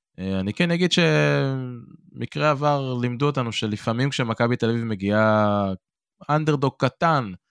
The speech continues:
למשחקים כאלה, זה דווקא עובד לפעמים ל-, לטובתנו.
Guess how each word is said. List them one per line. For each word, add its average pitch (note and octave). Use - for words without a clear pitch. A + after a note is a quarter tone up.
למשחקים G#2
כאלה, D#3+
זה G2
דווקא G#2+
עובד G2+
לפעמים G2
ל-, F2
לטובתנו. E2+